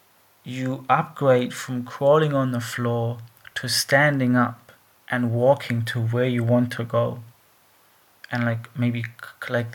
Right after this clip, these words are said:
also climbing on things. Like, how much the horizon just widens in such a short time. It's just the opposite here. Like, when you used to live in a house and, and,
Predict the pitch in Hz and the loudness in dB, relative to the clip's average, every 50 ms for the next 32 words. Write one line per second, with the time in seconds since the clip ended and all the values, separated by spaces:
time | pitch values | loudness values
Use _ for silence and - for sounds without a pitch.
0 | - - 123 120 113 117 - 123 113 117 - - - 120 120 123 127 131 127 123 | -10 -8 -8 -8 -6 -8 -8 -8 -8 -8 -8 -4 -2 0 0 0 0 0 0 0
1 | 117 113 110 113 110 - 113 113 117 117 120 120 - - - - _ _ _ _ | 0 0 0 0 -2 -4 -6 -6 -6 -6 -6 -8 -10 -12 -14 -16 _ _ _ _
2 | _ _ _ _ _ _ _ _ _ - - - - - _ - 135 - - - | _ _ _ _ _ _ _ _ _ -20 -20 -20 -20 -16 _ -10 -6 -2 0 4
3 | - 165 165 165 165 160 - - - - - - 143 131 117 131 131 123 120 123 | 6 6 6 6 4 2 0 -2 -4 -4 -4 -4 -2 0 2 2 2 4 4 6
4 | 123 131 135 135 135 131 123 123 123 123 120 120 117 113 117 - _ - - 117 | 6 6 6 4 4 2 2 2 2 2 2 0 -2 -4 -6 -10 _ -10 -6 -4
5 | 113 120 120 120 120 120 117 113 113 110 110 110 117 120 117 117 - - - _ | 0 2 4 4 6 4 4 4 2 2 0 0 -2 -4 -6 -8 -10 -14 -16 _
6 | _ _ _ - - - _ _ - - 123 123 120 - 131 127 123 - - 113 | _ _ _ -20 -20 -20 _ _ -8 -6 -4 -4 -2 -2 -4 -4 -4 -4 -4 -2
7 | - - - 127 123 120 - - - 123 127 120 117 120 - - - _ _ _ | -2 -2 -2 -4 -6 -6 -8 -6 -6 -4 -4 -4 -6 -8 -10 -14 -20 _ _ _
8 | _ _ _ _ _ _ _ _ _ _ _ _ _ - - - 160 156 151 156 | _ _ _ _ _ _ _ _ _ _ _ _ _ -20 -14 -10 -8 -6 -4 0
9 | 170 185 185 185 - - 139 139 147 147 147 - 139 - - - 123 120 113 - | 2 2 2 0 0 0 2 4 4 4 2 0 -2 -2 -2 -4 -6 -8 -8 -6
10 | - 117 113 113 113 117 113 - _ _ _ _ _ _ _ _ _ _ _ _ | -2 0 0 2 0 -2 -4 -8 _ _ _ _ _ _ _ _ _ _ _ _
11 | _ _ _ _ _ _ _ - 135 131 123 - 143 147 151 147 147 147 160 180 | _ _ _ _ _ _ _ -8 -8 -8 -6 -6 -4 -2 -2 -2 -2 -2 -2 -2
12 | 165 - - - 147 139 147 147 143 147 139 135 127 117 - 139 135 131 127 120 | -2 -2 -2 -2 0 0 0 0 2 0 0 0 0 0 2 2 4 4 2 0
13 | - - - 120 113 117 117 117 117 117 - 131 120 120 120 120 117 117 117 | -2 -4 -4 -2 0 0 0 -2 -4 -6 -8 -8 -6 -4 -4 -4 -4 -6 -8